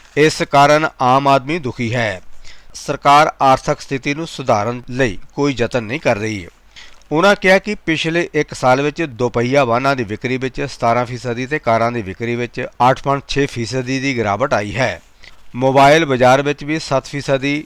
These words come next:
ਦੀ ਗਿਰਾਵਟ ਆਈ ਹੈ। ਦੂਜੇ ਪਾਸੇ ਖਰਚਾ ਅਤੇ ਕਰਜ਼ਾ ਦੋਵੇਂ ਲਗਾਤਾਰ ਵਧ ਰਹੇ ਹਨ।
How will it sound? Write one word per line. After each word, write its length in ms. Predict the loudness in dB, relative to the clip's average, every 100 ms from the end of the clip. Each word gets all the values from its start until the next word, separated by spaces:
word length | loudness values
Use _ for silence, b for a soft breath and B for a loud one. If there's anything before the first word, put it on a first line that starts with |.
| -8
ਦੀ 200 | 0 2
ਗਿਰਾਵਟ 380 | 4 2 2 2
ਆਈ 240 | 0 0
ਹੈ। 260 | -4 -4 -6 _ -20 _ -10
ਦੂਜੇ 360 | -6 -2 -2
ਪਾਸੇ 440 | 2 0 0 -8 -10 -6
ਖਰਚਾ 520 | -4 -4 -2 2 2 0
ਅਤੇ 160 | -4
ਕਰਜ਼ਾ 400 | -2 -2 0 0
ਦੋਵੇਂ 300 | 0 -2 -2
ਲਗਾਤਾਰ 440 | -2 -2 -2 -2 0
ਵਧ 180 | -2 -2
ਰਹੇ 140 | -2
ਹਨ। 260 | -2 -4